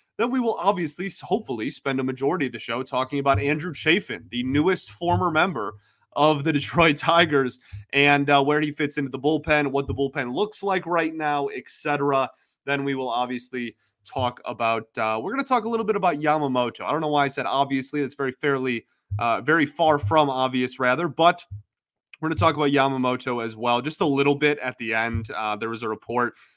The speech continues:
with the Tigers' name on it and a list of, you know, teams that were interested in him and whatnot, and it kinda made me upset. Um, so, yeah, we're gonna start off by talking about Shohei Ohtani. Okay, Shohei Ohtani signs a contract with the Los Angeles Dodgers.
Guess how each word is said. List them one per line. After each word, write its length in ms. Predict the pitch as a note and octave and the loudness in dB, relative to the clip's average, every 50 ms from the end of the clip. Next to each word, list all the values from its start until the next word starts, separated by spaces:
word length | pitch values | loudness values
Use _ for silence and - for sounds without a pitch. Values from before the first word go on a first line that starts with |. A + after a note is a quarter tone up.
| _ _ - | _ _ -4
with 80 | A3+ | -4
the 80 | A#3 G#3+ | -4 -2
Tigers' 480 | - G#3+ G3 G3 G3 F#3 F#3+ F3+ D3 E3 | 0 4 4 4 6 6 4 2 2 2
name 280 | E3+ E3 E3 E3 D#3+ | 0 2 2 2 2
on 200 | D#3 D#3 D#3 D#3 | 4 4 4 4
it 120 | D#3 D#3 D3 | 2 2 0
and 120 | C#3 C3 | 0 0
a 60 | B2+ | -2
list 380 | B2 C3 C#3+ D3 C#3+ - - - | 0 0 0 0 0 -4 -6 -6
of, 200 | C3+ C3 B2 - C3+ | -6 -6 -6 -8 -10
you 120 | C#3 C3+ | -8 -6
know, 120 | B2+ A#2+ | -6 -6
teams 300 | A#2 - C3 C3 B2+ - | -8 -8 -6 -6 -4 -2
that 100 | G#2+ B2+ | -2 -2
were 120 | A#2+ A#2+ A#2 | -2 -2 -4
interested 340 | A#2 G#2+ A#2 - - A#2+ A#2 | -6 -8 -10 -12 -10 -8 -8
in 140 | A2+ A2 | -8 -8
him 180 | A#2 A2+ A2 A2 | -8 -8 -8 -8
and 80 | A2 A2 | -8 -4
whatnot, 500 | A2 A2 G2+ G2+ A2+ A2+ A2+ A2+ A2 A2 | -4 -4 -4 -4 -4 -2 0 0 -2 -2
and 140 | A2 G#2+ | -4 -6
it 100 | A2 G#2+ | -6 -8
kinda 300 | - - B2+ B2 A#2+ A#2 | -6 -2 -2 -2 0 -2
made 320 | A2 G#2 G#2+ A2+ A2 G#2 G#2 | -4 -6 -6 -6 -6 -6 -8
me 220 | A2 G#2+ G#2 G#2 - G#2 | -8 -8 -8 -8 -10 -10
upset. 520 | A2 A2+ G#2+ - - - A#2+ A2 G#2+ G#2 - - - - _ _ _ - | -10 -8 -8 -8 -8 -4 -2 0 0 -2 -4 -10 -20 -20 _ _ _ 0
Um, 320 | A#2+ B2 B2 B2+ B2+ B2+ | 4 4 4 4 4 0
so, 160 | C4+ - D4+ | -2 -2 0
yeah, 220 | D#4 D#4+ C#4 D#3 G#2 - _ _ _ G#3 | 4 6 6 6 6 4 _ _ _ _
we're 120 | G3 C4+ | -4 -2
gonna 120 | C4+ C4+ C4 | 0 0 -2
start 240 | - - B3+ B3 B3 | 2 4 6 6 6
off 100 | A#3+ B3 | 6 6
by 120 | A#3+ G#3+ | 4 4
talking 320 | G#3+ A#3 A3+ G#3+ F#3+ G#3 | 4 4 2 2 2 2
about 160 | G#3 G#3+ G#3 - | 2 2 2 2
Shohei 360 | - G#3 G#3 G3 G3 F#3+ F#3 | 2 2 4 4 4 2 0
Ohtani. 340 | D3 - D#3+ C#3 A2+ F2 - _ _ _ _ _ _ _ _ _ _ _ _ _ - | 0 2 2 2 0 -2 -8 _ _ _ _ _ _ _ _ _ _ _ _ _ -2
Okay, 260 | D#3+ D#3+ D#3+ D3 D3 - | 0 0 0 0 -4 -8
Shohei 400 | - - D#3+ E3 F3 F3 E3+ D#3+ | -6 -4 0 0 2 2 0 0
Ohtani 320 | - E3+ D#3+ E3 D#3+ D#3+ | 0 2 2 2 2 0
signs 520 | C#3+ - - D#3+ D3+ D3+ D3+ D#3 D3+ D3 D#3 | -2 -2 -2 0 2 2 2 0 -2 -2 -4
a 120 | C3+ C#3 | -4 -4
contract 640 | A#2+ - D3+ C#3+ C#3 C#3 - - D3 C#3 C3+ - - | -4 -4 -2 0 0 0 0 0 0 0 0 0 -2
with 180 | C#3 C#3+ C#3 - | -2 -2 -2 -2
the 120 | C#3+ B2+ | -8 -8
Los 320 | B2+ C3 C3 B2+ A#2+ G#2 | -6 -6 -6 -4 -4 -4
Angeles 460 | A2 C3 C3 B2+ B2 A#2+ A#2+ A#2+ - - | -4 -4 -6 -8 -8 -8 -10 -10 -10 -8
Dodgers. 560 | - B2 B2 A#2+ A#2+ A#2+ A#2+ A2+ G#2+ - | -4 -4 -2 -2 -4 -6 -8 -8 -8 -10